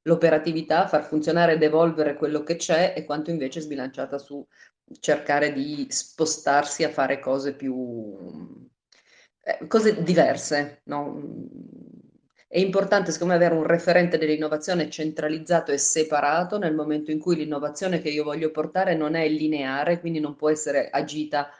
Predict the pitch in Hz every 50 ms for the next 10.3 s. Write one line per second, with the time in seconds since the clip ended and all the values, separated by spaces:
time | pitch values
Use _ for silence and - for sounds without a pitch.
0 | _ _ _ _ _ 139 143 143 143 139 139 139 147 143 139 139 143 147 147 143
1 | 139 135 135 135 135 135 131 135 135 135 135 131 143 143 139 143 139 135 135 131
2 | 139 143 147 139 143 139 139 139 139 139 147 147 151 151 147 139 135 139 135 135
3 | 131 - - _ _ _ _ _ - 135 135 131 127 127 123 123 123 123 120 117
4 | 117 117 117 123 120 _ _ _ _ _ _ _ _ _ _ - - - 160 170
5 | 175 170 170 185 185 175 165 160 160 - 185 180 170 160 160 160 160 160 160 165
6 | 156 170 170 - 165 156 170 170 165 - - 147 147 151 147 147 143 - 160 143
7 | 139 139 147 147 143 - - - - - - - - - _ _ _ _ _ -
8 | 190 190 185 - 190 202 220 214 180 160 165 156 156 165 165 170 - 196 190 185
9 | 165 156 165 170 165 170 165 170 165 208 196 175 143 147 165 175 175 180 160 170
10 | 185 - - - - -